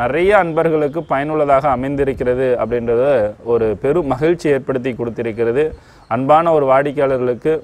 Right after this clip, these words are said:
மீண்டும் ஒரு முறை கோடான கோடி நன்றியை தெரிவித்துக் கொண்டு, இன்று நம்ம பார்க்கக்கூடியது ராசிக்கல் மோதிரம் அப்படின்ற ஒரு தலைப்புல பார்க்க போறோம். பொதுவா இந்த ராசிக்கல் அப்படின்றது, ராசி அப்படின்றது அதிர்ஷ்டத்தை வரவழைக்கக்கூடியதா ராசி அப்படின்ற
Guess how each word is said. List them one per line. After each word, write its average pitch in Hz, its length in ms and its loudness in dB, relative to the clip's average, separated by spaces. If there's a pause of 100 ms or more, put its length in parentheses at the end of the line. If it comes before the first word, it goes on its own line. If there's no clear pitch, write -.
(160)
மீண்டும் 160 420 2
ஒரு 127 100 4 (140)
முறை 131 180 4 (300)
கோடான 147 400 4
கோடி 131 240 0
நன்றியை 127 400 0
தெரிவித்துக் 120 420 -4
கொண்டு, 117 260 -2 (920)
இன்று 151 240 0
நம்ம 131 180 0 (100)
பார்க்கக்கூடியது 127 720 -2 (680)
ராசிக்கல் 170 800 4 (120)
மோதிரம் 120 500 -4 (140)
அப்படின்ற 123 420 -2
ஒரு 110 100 0 (100)
தலைப்புல 120 360 0 (140)
பார்க்க 107 320 -4
போறோம். 92 240 -8 (580)
பொதுவா 180 300 6 (240)
இந்த 151 200 0
ராசிக்கல் 190 540 2
அப்படின்றது, 151 400 0 (220)
ராசி 170 360 4 (120)
அப்படின்றது 143 420 0
அதிர்ஷ்டத்தை 180 540 -2 (100)
வரவழைக்கக்கூடியதா 139 880 2 (100)
ராசி 131 380 0
அப்படின்ற 117 280 -4